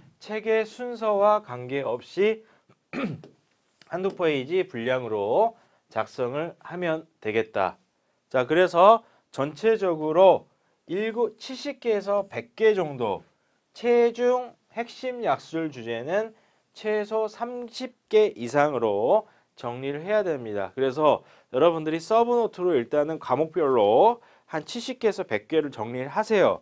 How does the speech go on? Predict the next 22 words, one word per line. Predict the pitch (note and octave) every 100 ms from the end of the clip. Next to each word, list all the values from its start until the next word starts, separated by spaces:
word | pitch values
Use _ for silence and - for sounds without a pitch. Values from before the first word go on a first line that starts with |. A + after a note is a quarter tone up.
| _
그다음에, | - B2+ B2 A#2+ F3+ A3 - _ _ _
아, | A2 A2+ A#2 A#2+ A#2
이제 | A2+ G2 B2+ B2+ B2+ B2
칠월 | - - B3+ B3 A3
정도 | G#3+ G3 F#3+
가서는, | A#2 G#2 B2+ C3 F#3 E3 F#2 _ _ _ _
아, | - G2 G2
암기하면서, | F2 B2+ E3+ F3 F#3 E3+ D3 C#3 C3+ E3 G#3 G3
쓰면서 | - - C#4 D4 B3+ A3
암기하는 | A#2 A#2 B2+ B2 A2
거예요. | G#2 G2 G2+
그때는 | G2+ C3+ F#3+ F#3 D3
이제 | C3 C3+ C3
그 | - A2+ A2+
저기 | G#2+ G#2+ G#2 G#2 G2+ - _ _
시험지가 | - - A#3 A#3+ A#3 G3 F3+ D#3+ D3
있어요. | A2+ - B2 A#2 G#2+ A2 G#2 -
그 | G#2 G#2 F#2+
모의 | A2 B2+ C3
시험지. | B2 - F3+ E3+ A#2 G#2+ C#3+ A3+ - _ _
거기다가 | - A2 B2 B2 A2 B2+
이렇게 | G2 - A#2+ C3 E3+